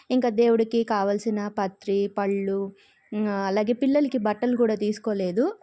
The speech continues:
ఖచ్చితంగా వినాయక చవితి పండగకి పిల్లలకైతే బట్టలు తీసుకుంటారు మా వారు దీపావళికి.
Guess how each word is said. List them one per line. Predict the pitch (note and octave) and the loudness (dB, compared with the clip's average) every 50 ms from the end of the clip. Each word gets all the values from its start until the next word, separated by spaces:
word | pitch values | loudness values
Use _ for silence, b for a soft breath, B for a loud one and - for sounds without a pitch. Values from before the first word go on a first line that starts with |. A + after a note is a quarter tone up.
| - | -6
ఖచ్చితంగా | - B3 B3 - D4+ C#4 D#4+ D4+ D4+ D4+ D#4+ | -6 -4 -4 -2 -2 0 0 2 2 2 2
వినాయక | D4 B3+ A#3+ B3 B3+ B3+ B3 C4+ | 2 2 2 2 0 0 0 -2
చవితి | B3 A#3+ B3+ | -2 -2 -4
పండగకి | A#3+ - A3+ G#3 G#3 A3 A3 A3 - E4 E4 | -4 -4 -2 -2 -2 -2 -4 -4 -4 -4 -4
పిల్లలకైతే | - - A3+ A3+ A#3 B3 A#3+ A3+ G#3+ G#3+ A3+ | -2 -2 -2 -2 -2 -2 -2 -4 -6 -6 -4
బట్టలు | G#3+ G3 F#3+ F#3+ - A#3 A#3+ | -4 -4 -4 -2 -2 -2 0
తీసుకుంటారు | G#3+ G#3 G#3 G#3 - A3 G3+ G3 G3 G3 F#3+ F3+ F#3+ | 0 0 -2 -2 -4 -6 -4 -4 -4 -6 -6 -6 -6
మా | G3 G3 G3 | -6 -6 -4
వారు | F#3+ F#3 F#3+ G3 A#3+ | -4 -2 -2 -2 -2
దీపావళికి. | A#3+ A3 C4 B3+ - A#3+ G3+ G3 F#3 F#3+ F#3+ - - | -2 -2 -2 -2 -2 -2 -2 0 -2 -2 -4 -4 -6